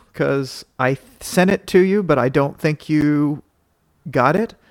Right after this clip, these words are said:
Let's start off with our rarely used second time segment of letters.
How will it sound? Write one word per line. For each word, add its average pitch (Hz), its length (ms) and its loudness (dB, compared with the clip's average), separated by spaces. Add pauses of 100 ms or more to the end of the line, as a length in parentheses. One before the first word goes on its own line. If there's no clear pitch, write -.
(120)
Let's 143 340 0
start - 480 2
off 165 260 4
with 165 160 4
our 143 200 4
rarely 151 400 2
used 165 680 0
second 165 460 0
time 165 300 0
segment 170 460 0
of 196 440 2
letters. 254 560 0